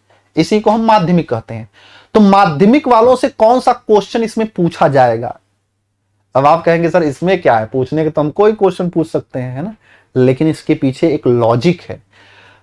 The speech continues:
लॉजिक ये है कि प्राथमिक विद्यालय में जो भी चीजें हैं, जो भी बच्चे हैं,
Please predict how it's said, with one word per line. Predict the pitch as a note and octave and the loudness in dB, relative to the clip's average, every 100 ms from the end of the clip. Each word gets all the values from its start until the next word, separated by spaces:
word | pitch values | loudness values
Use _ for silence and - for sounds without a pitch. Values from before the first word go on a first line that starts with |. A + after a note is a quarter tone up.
| - | 0
लॉजिक | C3 D3 D#3+ D#3+ C4+ D#3 | 4 4 4 2 0 0
ये | A#2 A2 | -2 -2
है | B2+ - _ - - _ | -10 -12 _ -20 -20 _
कि | - | -2
प्राथमिक | - - F#3 E3 F3 - G3+ C#4 A#3 | -2 2 2 4 2 2 2 2 2
विद्यालय | G3+ D3 E3+ D#3+ E3 A3 B3 | 0 0 2 4 4 2 2
में | A#3 A#3+ D3 | 2 0 -2
जो | B2 F#3+ | 0 2
भी | F3 B3 | 4 0
चीजें | B3+ F#3+ F#3 A3 | 0 -4 0 0
हैं, | D3 F3 C3+ - C3 | 0 -2 -4 -6 -2
जो | E3 F3 | 0 2
भी | G#3 | 2
बच्चे | D#3 D3+ - | 0 -4 -4
हैं, | D#3 A#2+ - | -6 -6 -12